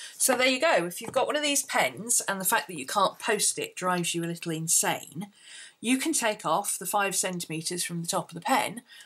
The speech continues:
and you will be able to post the pen. It does make the pen considerably shorter. However,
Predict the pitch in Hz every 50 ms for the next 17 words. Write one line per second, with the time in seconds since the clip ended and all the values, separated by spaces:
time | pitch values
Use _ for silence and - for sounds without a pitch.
0 | - - - 196 202 196 185 196 185 180 196 190 226 190 - - 180 - 180 -
1 | - - 165 143 175 175 - - - - - - _ - - - _ _ _ _
2 | _ - 269 262 381 480 - - - - - _ _ - - _ _ _ _ -
3 | - - - _ _ _ _ _ _ _ _ _ _ _ _ _ - - - -
4 | - - - - - - 185 170 - - 240 240 269 285 - 277 269 247 240 240
5 | - - 269 269 - 226 202 156 160 175 175 - 190 185 165 - - - - 226
6 | 196 180 190 185 185 180 170 180 180 185 175 - - 220 208 185 175 - - -
7 | - - - - _ - - - 196 190 214 214 202 170 160 156 -